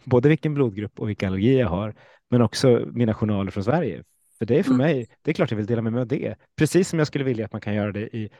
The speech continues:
Speaker 1: vad var det du blev påkörd? Var det Sörmland eller var det
Speaker 2: Ja.
Speaker 1: Östergötland? Eh,
Speaker 2: <laughs> Ja, ja,
Speaker 1: någonstans
Speaker 2: ja, ja.
Speaker 1: där du hade en
Speaker 2: Ja,
Speaker 1: olycka.
Speaker 2: ja.
Speaker 1: Ja. <laughs> Men det är preci-, precis det som är, det är helt, det är ju helt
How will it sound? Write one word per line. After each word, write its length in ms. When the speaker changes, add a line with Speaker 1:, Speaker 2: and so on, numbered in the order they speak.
Speaker 1:
vad 120
var 80
det 60
du 20
blev 120
påkörd? 360
Var 100
det 60
Sörmland 540
eller 240
var 160
det 140
Speaker 2:
Ja. 80
Speaker 1:
Östergötland? 580
Eh, 80
Speaker 2:
<laughs> 20
Ja, 420
ja, 140
Speaker 1:
någonstans 300
Speaker 2:
ja, 120
ja. 60
Speaker 1:
där 100
du 80
hade 200
en 60
Speaker 2:
Ja, 80
Speaker 1:
olycka. 320
Speaker 2:
ja. 320
Speaker 1:
Ja. 100
<laughs> 500
Men 100
det 60
är 40
preci-, 340
precis 380
det 120
som 140
är, 200
det 220
är 80
helt, 220
det 80
är 60
ju 60
helt 280